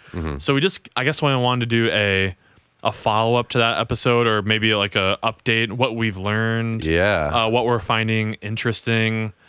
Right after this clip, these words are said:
Speaker 2: Uh, and for those that are like, "Dude, now, now you're getting out of hand. Like,
Speaker 1: <laughs>
Speaker 2: what is, what's this podcast doing? You're talking about theology and philosophy." Well, for me, I mean, I just find some of the economic stuff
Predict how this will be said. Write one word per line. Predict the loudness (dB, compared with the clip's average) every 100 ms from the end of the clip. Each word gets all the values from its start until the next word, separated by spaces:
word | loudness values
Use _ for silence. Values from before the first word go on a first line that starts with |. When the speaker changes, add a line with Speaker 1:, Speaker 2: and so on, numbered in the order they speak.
| -20 -20 -20 -20 _ -4
Speaker 2:
Uh, | 0 0 -2
and | -2
for | 2
those | 2 2
that | 2
are |
like, | 2 0
"Dude, | -2 -2 -2 -12 -20 _ -10
now, | -2 0 0 -2
now | -2 -2
you're | -2
getting | -2 -2
out | -2
of |
hand. | -4 -6 -8 -4
Like, | -2 -2
Speaker 1:
<laughs> | -4 -12 -14 0
Speaker 2:
what | 2
is, | 2 2
what's | -2 -2
this | -6 -2
podcast | -2 -2 0 -2 -2
doing? | -2 -2 -2
You're | 0 0 -2 _ -20 -4
talking | 0 0
about | 0
theology | 0 2 2 2 2 0
and | 0
philosophy." | 0 0 -2 0 0 -2 0
Well, | 0 0 -4 -18 _ _ _ _ _ -20 -20 -10
for | -2 2
me, | 4 4 4 2 0 -4 -16 -20 -2
I | 0
mean, |
I | 2
just | 0 0
find | 0 0 -2 -6 _ _ _ _ -6
some | -2 2
of |
the | 2 2 -2 -8 _ _ -8
economic | -2 0 2 0 -2
stuff | -2 -2 -2 -6 -20